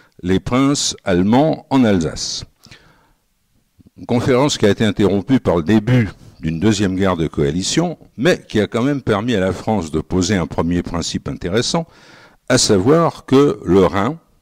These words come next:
constituerait dorénavant la frontière naturelle entre l'Allemagne et la Fran-, et l'Empire germanique. Euh, je vous ai distribué les textes, vous avez peut-être le temps de les lire. L'extrait de la paix de Lunéville de dix-huit cents,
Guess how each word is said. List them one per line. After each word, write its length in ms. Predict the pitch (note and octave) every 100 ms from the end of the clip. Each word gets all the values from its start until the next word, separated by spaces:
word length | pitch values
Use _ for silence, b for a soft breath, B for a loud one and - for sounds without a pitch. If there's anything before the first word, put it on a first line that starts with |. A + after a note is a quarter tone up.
| - _
constituerait 760 | G#2 A#2 - A2+ - A2+ F2 C#2
dorénavant 800 | B2+ C3 A#2 F2+ E2 G#2+ C3+ - b b
la 160 | D2+ D#2+
frontière 540 | - G#2+ - G2 C#2
naturelle 680 | - B2+ - G2 E2 F#2 B2 b b b _
entre 480 | A2 A#2 A#2+ B2 A#2 b b
l'Allemagne 640 | - E2+ F2+ G#2+ A#2 B2 A#2 G#2+ _
et 300 | A2+ B2 A#2+ -
la 120 | G2+
Fran-, 200 | F#2 - -
et 80 |
l'Empire 360 | G#2 G2+ B2 A#2+
germanique. 680 | G#2+ F#2+ F2+ D#2 - - - - _ _ b b b b b b b b b -
Euh, 420 | E2 E2+ E2+ E2+ E2+
je 240 | - E2+
vous 420 | F#2 E2+ D2+ F2+ F2+
ai 80 |
distribué 520 | E2 E2+ - - D#2 F2
les 100 | F2+
textes, 320 | C#3 C3 -
vous 20 |
avez 80 | F2
peut-être 200 | - D2+
le 40 |
temps 160 | D2+ F2
de 80 | D#2+
les 100 | G#2
lire. 220 | C3 B2+
L'extrait 360 | F#2 - -
de 80 | F2+
la 100 | F2+
paix 120 | -
de 100 | F2
Lunéville 460 | E2+ E2 F2+ F#2+ F#2+
de 100 | D2+
dix-huit 320 | C#2+ D2+ E2
cents, 220 | - G#2